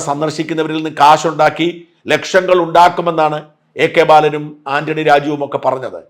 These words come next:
പക്ഷെ ആ ബസിന്റെ അവസ്ഥ ദയനീയമാണെന്ന് കേൾക്കുന്നു, ഞാൻ സ്ഥിരീകരിച്ചിട്ടില്ല. ആ യാത്ര കൊണ്ട് ആർക്കെങ്കിലും ഗുണമുണ്ടായോ? ആദ്യം ജനങ്ങളോട് പറഞ്ഞിരുന്നത് സാധാരണക്കാർക്ക് മുഖ്യമന്ത്രി ഉമ്മൻചാണ്ടിയുടെ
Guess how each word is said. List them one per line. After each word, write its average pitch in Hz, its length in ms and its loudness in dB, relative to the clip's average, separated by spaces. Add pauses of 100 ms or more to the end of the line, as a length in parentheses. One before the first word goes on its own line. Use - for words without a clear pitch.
(340)
പക്ഷെ - 180 0
ആ - 80 4
ബസിന്റെ 156 340 2
അവസ്ഥ 156 280 -4
ദയനീയമാണെന്ന് 165 600 0
കേൾക്കുന്നു, 190 420 2 (180)
ഞാൻ 139 100 -2 (400)
സ്ഥിരീകരിച്ചിട്ടില്ല. 156 760 2 (420)
ആ 170 120 6 (160)
യാത്ര 202 300 2 (100)
കൊണ്ട് 170 160 2 (120)
ആർക്കെങ്കിലും 175 560 -2
ഗുണമുണ്ടായോ? 104 540 -6 (680)
ആദ്യം 196 340 6
ജനങ്ങളോട് 190 400 2
പറഞ്ഞിരുന്നത് 175 480 -2 (100)
സാധാരണക്കാർക്ക് 175 840 2
മുഖ്യമന്ത്രി 170 440 -4 (360)
ഉമ്മൻചാണ്ടിയുടെ 175 580 2